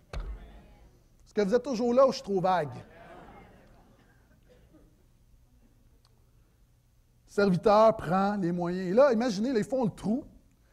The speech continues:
Et là, là, le, le gars qui est couché, il dit, « Les gars, euh, j-, j'étais d'accord que vous persévériez, mais là, je suis pas sûr que c'est une bonne idée de me glisser dans le trou. »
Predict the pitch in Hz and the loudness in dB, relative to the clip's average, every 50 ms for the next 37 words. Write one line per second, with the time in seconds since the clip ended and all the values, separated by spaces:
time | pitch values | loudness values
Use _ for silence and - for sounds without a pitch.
0 | _ _ _ _ _ _ _ - - 175 175 277 330 285 226 240 233 208 185 170 | _ _ _ _ _ _ _ -10 -6 -4 -2 0 2 2 4 4 4 4 2 0
1 | 147 120 95 104 131 165 160 165 160 240 277 - 196 - - - - - 214 247 | 0 -4 -8 -12 -8 -6 -4 -2 -2 -4 -6 -8 -10 -12 -14 -14 -12 -10 -10 -10
2 | 240 - _ _ - - _ _ _ _ _ _ _ _ _ _ - 143 170 196 | -10 -14 _ _ -20 -20 _ _ _ _ _ _ _ _ _ _ -12 -6 -4 -2
3 | 220 233 240 233 233 226 220 185 240 277 311 311 285 240 220 202 190 180 170 - | 0 2 2 2 2 0 2 4 6 6 8 8 8 6 6 4 2 0 -4 -6
4 | - - _ - 190 185 - _ _ _ _ _ _ _ _ - - - - - | -12 -20 _ -20 -20 -20 -20 _ _ _ _ _ _ _ _ -20 -18 -18 -16 -14
5 | - 185 151 240 240 - 339 339 294 262 - 302 302 330 359 359 311 - - 220 | -8 -2 0 0 0 0 2 2 2 4 4 4 4 4 4 4 2 2 0 0
6 | 196 185 185 180 - 240 233 233 - 285 254 254 240 220 202 208 277 294 247 240 | 0 0 -2 -2 -2 -2 -2 -2 -4 -6 -4 -2 -2 -2 -2 -2 -2 0 0 0
7 | 330 294 - - - - - 302 262 - - - 320 330 330 320 - - 208 - | 0 -2 -6 -10 -10 -2 0 2 2 0 0 -6 -4 -4 -4 -4 -4 -6 -8 -8
8 | - 226 208 190 180 220 208 214 208 160 247 269 185 139 196 160 170 196 - 240 | -6 -6 -4 -2 -2 0 0 -2 -2 -4 -4 -2 -2 -2 -2 -4 -4 -6 -6 -8
9 | 214 214 202 175 - - 180 226 254 233 - | -8 -8 -8 -8 -8 -6 -4 -2 -2 -2 -4